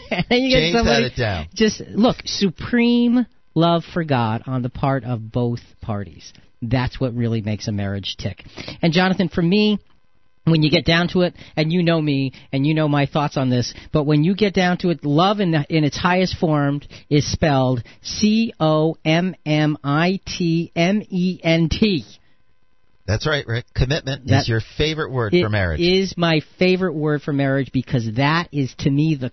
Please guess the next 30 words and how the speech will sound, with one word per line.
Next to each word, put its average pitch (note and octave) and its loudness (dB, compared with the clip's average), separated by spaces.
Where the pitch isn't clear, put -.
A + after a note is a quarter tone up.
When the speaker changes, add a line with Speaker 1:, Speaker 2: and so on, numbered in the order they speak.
Speaker 1:
core A#3 0
value F3 0
of C3 0
what C#3+ 0
true F#3 0
love C#3+ 0
brings. A#2+ 0
Uh, - -16
love G3+ 2
is, G3 0
let, A#3+ 0
let's C#4 -6
talk D4 -4
about G#3+ 0
some G3 -2
of F#3 2
those, E3 2
those, D#3 0
those C#3+ 0
ingredients D#3+ 0
to C#3 -16
the C#3 0
pie, D3+ 2
that B2 0
love C#3+ 2
pie C#3+ 2
we C3 -2
were C3 -6
talking C#3+ -4
about. G#2 -4